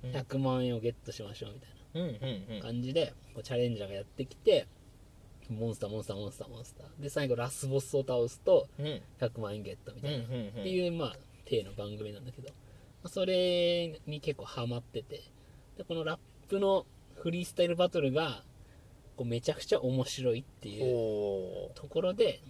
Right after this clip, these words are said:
Speaker 2: まあ、すごいハマってるっていうね、
Speaker 1: はいはい。
Speaker 2: まあ、話なんだけど、あの、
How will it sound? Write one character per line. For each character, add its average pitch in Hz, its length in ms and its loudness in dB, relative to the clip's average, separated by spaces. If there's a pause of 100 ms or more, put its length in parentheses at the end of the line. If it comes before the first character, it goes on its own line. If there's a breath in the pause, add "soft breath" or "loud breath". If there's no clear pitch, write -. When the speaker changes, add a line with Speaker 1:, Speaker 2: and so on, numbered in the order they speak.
(140)
Speaker 2:
ま 120 80 -12
あ、 - 20 -16
す 110 120 -10
ご 104 60 -8
い 104 40 -12
ハ 107 160 -8
マ 101 100 -8
っ - 40 -16
て - 200 0
る - 100 0
っ - 180 -14
て 139 80 -20
い - 20 -16
う - 60 -18
ね、 - 120 -16
Speaker 1:
は 139 120 2
い 113 120 2
は 107 140 0
い。 85 160 -8
Speaker 2:
ま - 60 -16
あ、 - 40 -18
話 104 340 -10
な 95 80 -10
ん 92 40 -16
だ 95 80 -16
け 104 120 -12
ど、 101 200 -4 (920)
あ 107 120 -8
の、 101 440 -10